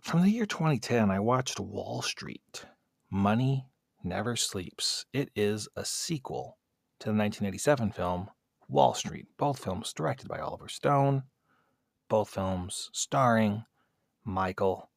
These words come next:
Douglas. I always felt a little apprehensive about approaching a movie that is a sequel to a movie that came out a really long time ago. And, um, I can tell you, I'm happy I finally watched it. Uh,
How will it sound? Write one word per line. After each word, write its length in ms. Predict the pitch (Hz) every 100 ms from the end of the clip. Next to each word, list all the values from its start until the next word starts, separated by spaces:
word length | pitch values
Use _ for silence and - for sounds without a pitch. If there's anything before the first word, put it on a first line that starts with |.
| _
Douglas. 600 | - 90 - - - - - _ _ _ _ _ _ _ _ _ _ 113
I 60 |
always 240 | 117 156 -
felt 260 | 220 214 -
a 60 |
little 560 | 104 98 98 95 107 113
apprehensive 540 | 107 107 95 101 107
about 380 | 101 92 98 - _ - _ _ _ _ 110
approaching 480 | - 104 - 107
a 20 | 98
movie 520 | 98 104 104 101 - -
that 120 | 98
is 140 | 95
a 60 | 95
sequel 420 | - 98 101 98
to 140 | - 95
a 40 |
movie 200 | 101 98
that 180 | 95 -
came 160 | 101
out 100 | 95
a 60 | 87
really 240 | 90 98
long 220 | 98 95 98
time 160 | 98
ago. 240 | 107 117 - _ _ _ _ _ _ _ _
And, 340 | 110 110 104 101 _ _ _ -
um, 420 | 101 98 98 - _ _ _ _ _ _
I 120 | - 120
can 180 | 127
tell 260 | 117 - 113
you, 140 | 95
I'm 140 | 92 98
happy 320 | 113 101 117
I 40 |
finally 360 | 107 87 92 90
watched 420 | - - - -
it. 140 | - - _ _ _ _ _ _ - - _ _ -
Uh, 380 | 101 95 95